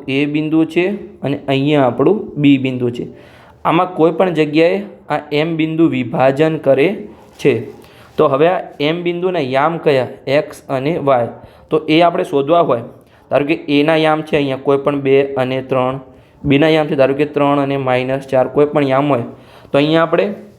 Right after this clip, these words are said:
એક્સ, વાયના યામ શોધવા છે. કેવી રીતે શોધીશું? તો એક્સ અને વાયના યામ શોધવાના છે. તો આપણે એમ વન એક્સ ટુ, આ કેવી રીતે એમ વન એક્સ ટુ અને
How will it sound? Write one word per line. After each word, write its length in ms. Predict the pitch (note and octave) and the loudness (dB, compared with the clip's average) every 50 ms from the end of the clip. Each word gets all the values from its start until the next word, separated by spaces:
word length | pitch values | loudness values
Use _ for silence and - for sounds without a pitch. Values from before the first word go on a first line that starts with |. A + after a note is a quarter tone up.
| _ _ _ _ - | _ _ _ _ 0
એક્સ, 280 | D3 D3+ D3+ D3+ - - D#3 | 0 0 0 -2 -4 -2 -2
વાયના 240 | D#3+ D#3+ E3 D#3+ D3+ | 0 2 2 2 2
યામ 120 | D3+ D3+ D#3 | 2 0 0
શોધવા 220 | G3 D#3+ D#3+ D3+ C#3+ | 0 0 0 0 -2
છે. 60 | D3+ | -2
કેવી 180 | - F3 G3 | -2 0 0
રીતે 120 | F#3+ F#3+ F3 D3 | 0 0 0 0
શોધીશું? 400 | C3+ C3+ C#3 C#3 - D3+ D3+ D#3+ D#3 - - - - - - - - - - - - - | 0 0 -2 -2 -2 -4 -6 -6 -8 -14 -20 -20 -20 -20 -20 -20 -20 -20 -20 -20 -8 0
તો 60 | - C#3+ C#3+ C#3+ C#3+ - - | 0 0 0 -2 -6 -2 0
એક્સ 400 | C3 C#3 D3 E3 E3 - - - - - _ _ - | 2 2 2 2 -2 -4 -14 -18 -20 -20 _ _ -6
અને 220 | - C3+ C3+ D3 D3 C#3 B2 | -6 -4 -2 -2 -4 -2 0
વાયના 380 | B2 A#2+ B2 B2+ C3 D3 D#3 D3 C3 C3 | 0 2 2 0 0 -2 -2 0 0 0
યામ 180 | C3 C3+ D3 C#3+ - | 0 0 0 -2 -2
શોધવાના 440 | D3 C3+ C3+ D#3 E3 D#3 C#3+ C#3 C3 - | -2 0 2 0 0 0 0 -2 -4 -4
છે. 100 | - D3 D#3 G3+ - - - - _ _ _ _ _ _ - | -4 -4 -4 -6 -8 -16 -20 -20 _ _ _ _ _ _ 0
તો 20 | C3+ C3+ | 0 0
આપણે 240 | C3 C#3 D3 D#3+ F#3 G3 G3 - - - - - _ _ _ - | 2 2 2 2 0 0 -6 -12 -18 -20 -20 -20 _ _ _ -4
એમ 240 | C#3+ C#3 C#3 C#3+ D3 D3 C#3+ | -2 -2 0 -2 -2 -2 0
વન 260 | D#3 E3 E3+ F3+ F#3+ G3+ G#3 G#3 - - - _ _ _ _ _ _ _ _ _ _ _ _ - - | 2 2 2 2 -2 -6 -10 -14 -18 -20 -20 _ _ _ _ _ _ _ _ _ _ _ _ -6 -2
એક્સ 340 | C3+ C#3+ C#3+ - - - - | -2 -2 -2 -4 -10 -8 -2
ટુ, 180 | - E3+ E3 F3 G3 G#3 G#3 - - - - - - - | 2 2 4 4 2 0 -4 -12 -16 -20 -20 -12 -4 0
આ 120 | D3 D#3 E3 D#3+ - | 0 0 0 0 0
કેવી 160 | F3+ F#3 G3 | 0 2 2
રીતે 140 | F#3 D#3+ E3 D3+ | 2 0 0 0
એમ 100 | D3 D3+ | 0 0
વન 160 | D#3 D#3 D#3 D#3 | 0 0 -2 -4
એક્સ 140 | D#3 - - | -4 -6 -4
ટુ 140 | F3 E3+ F#3 F3 - - - - - _ _ _ _ _ - | -4 -4 -4 -4 -10 -18 -20 -20 -20 _ _ _ _ _ -4
અને 280 | - C3+ C#3 C#3+ D#3 | 0 0 2 2 2